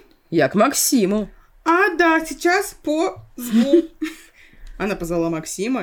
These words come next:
Speaker 2: и он пришел.
Speaker 1: "Пошли поговорим".
Speaker 2: "Ну, пошли!" Он вышел из дома на улицу и подошел к Кириллу.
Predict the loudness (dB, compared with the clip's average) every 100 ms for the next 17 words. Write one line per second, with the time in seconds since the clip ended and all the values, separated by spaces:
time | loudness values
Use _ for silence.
0 | -4 -6 -6 -8 -8 -8 -8 -10 -10 -2
1 | 0 2 2 0 2 2 2 2 -2 -6
2 | -12 _ _ _ -6 -4 2 2 2 0
3 | 2 4 4 -2 _ _ _ _ _ _
4 | -2 0 -2 -2 -4 -2 -2 -2 -2 -4
5 | -4 -4 -6 -10 -14 -14 -6 -6 -6 -8
6 | -12 -8 -6 -6 -8